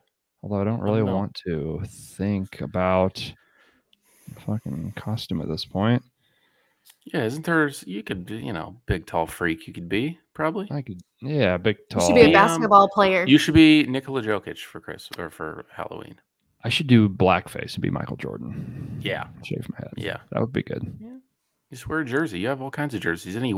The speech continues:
Speaker 2: any whites that you have jerseys of? You could be Larry Bird.
Speaker 1: Yeah, I don't have a Larry Bird jersey.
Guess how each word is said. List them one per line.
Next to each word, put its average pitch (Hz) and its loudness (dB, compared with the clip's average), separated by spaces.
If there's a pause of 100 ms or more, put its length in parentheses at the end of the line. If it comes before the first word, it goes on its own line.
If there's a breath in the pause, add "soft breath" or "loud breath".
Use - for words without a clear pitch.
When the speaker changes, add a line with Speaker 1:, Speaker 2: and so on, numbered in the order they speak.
(120)
Speaker 2:
any 120 0
whites 104 4
that 139 -2
you 135 -2
have 127 -4
jerseys 135 -2
of? 147 -4
You 160 -8
could 165 -6
be 175 0
Larry 151 2
Bird. 147 -2 (600)
Speaker 1:
Yeah, 113 -2
I - 2
don't 123 2
have 113 -2
a 104 -6
Larry 104 -2
Bird 101 0
jersey. 101 -2